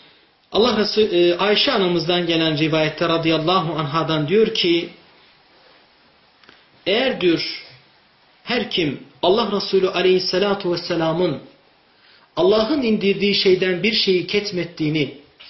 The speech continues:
gizlediğini söylerse muhakkak o yalancıdır. Çünkü Allah diyor ki, "Ya eyyuhar Resul,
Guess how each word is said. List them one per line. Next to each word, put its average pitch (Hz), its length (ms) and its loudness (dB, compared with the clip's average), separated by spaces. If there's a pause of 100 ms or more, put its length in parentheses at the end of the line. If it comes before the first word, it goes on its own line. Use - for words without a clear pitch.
(260)
gizlediğini 190 580 2
söylerse 185 560 0
muhakkak 165 520 -6
o 151 60 -4
yalancıdır. 139 960 -4 (640)
Çünkü 156 240 -8
Allah 143 440 -4
diyor 175 260 2
ki, 160 420 0 (300)
"Ya 160 260 0
eyyuhar 151 540 -2
Resul, 220 440 2